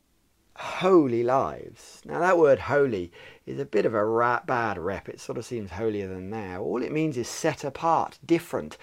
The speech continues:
being like your Father in a world that is not. Daringly different, so that people see your life and notice a difference.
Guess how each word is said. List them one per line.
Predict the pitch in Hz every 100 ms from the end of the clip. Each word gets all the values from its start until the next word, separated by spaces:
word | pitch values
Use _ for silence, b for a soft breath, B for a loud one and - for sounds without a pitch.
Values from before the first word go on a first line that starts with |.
| B B -
being | 160 156 143
like | 151 165 180 -
your | 135
Father | 107 160 143 107 80 80 113 b b b b b
in | - 123
a | 120
world | 123 117 110
that | 107
is | 90 92
not. | 107 92 67 - - - _ _ _ _ _
Daringly | - 185 160 156 143 135 131
different, | 131 117 120 92 -
so | - 139
that | 135
people | 143 143
see | 123 - 175 170
your | 147
life | 135 123 123
and | 127 131 135
notice | 143 143 131 -
a |
difference. | 107 110 - - 247 - -